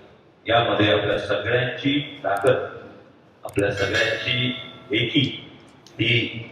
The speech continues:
समोर दिसणं फार गरजेचं आहे. कारण काल संसदेत जे झालं, एकशे एक्केचाळीस खासदारांचं निलंबन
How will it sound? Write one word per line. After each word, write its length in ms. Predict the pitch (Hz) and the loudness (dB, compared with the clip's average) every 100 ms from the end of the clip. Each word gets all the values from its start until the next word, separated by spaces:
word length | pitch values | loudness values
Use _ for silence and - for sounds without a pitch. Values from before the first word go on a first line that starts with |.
| - | -2
समोर 340 | - - 117 113 | 2 2 2 2
दिसणं 440 | - - 131 - | 2 2 2 4
फार 220 | - - 101 | 2 4 2
गरजेचं 460 | 98 - 110 - | 2 0 -4 -6
आहे. 100 | - | -4
कारण 360 | - 107 110 123 - - - - - - - - _ - | 4 4 6 4 2 -8 -18 -20 -20 -20 -20 -20 _ 2
काल 420 | 131 - 151 151 | 4 4 2 0
संसदेत 580 | 127 123 - 135 139 143 | -2 -2 -2 2 2 0
जे 160 | 131 135 - | -4 -4 0
झालं, 340 | - - - - - - - - _ _ _ _ _ _ _ _ - _ | 0 2 -2 -4 -12 -18 -20 -20 _ _ _ _ _ _ _ _ -20 _
एकशे 400 | 127 127 - 151 | 8 8 6 4
एक्केचाळीस 960 | 156 131 131 - 156 147 160 151 147 - | 4 4 2 6 4 8 6 6 2 2
खासदारांचं 640 | 160 - 143 143 139 139 127 | 4 4 2 2 0 0 2
निलंबन 380 | 131 131 127 | 4 6 4